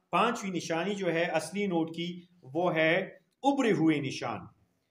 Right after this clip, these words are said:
नोट के सामने की तरफ बाएं जानिब उभरे हुए निशान है, जिनको छूकर बीना से, बीना शख्स भी,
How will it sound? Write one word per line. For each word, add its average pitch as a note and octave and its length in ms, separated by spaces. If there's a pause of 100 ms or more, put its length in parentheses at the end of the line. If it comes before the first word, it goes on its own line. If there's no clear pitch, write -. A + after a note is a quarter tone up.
(420)
नोट C4 300
के A#3+ 120
सामने A#3+ 360
की A3 120
तरफ G#3 300
बाएं G3+ 300
जानिब D3+ 440 (440)
उभरे G#3+ 300
हुए F#3 200
निशान F#3 420
है, B2+ 200 (520)
जिनको A3+ 360 (580)
छूकर C#4+ 400 (600)
बीना A3+ 600
से, G3+ 520 (480)
बीना F3+ 540
शख्स E3 360
भी, D#3 420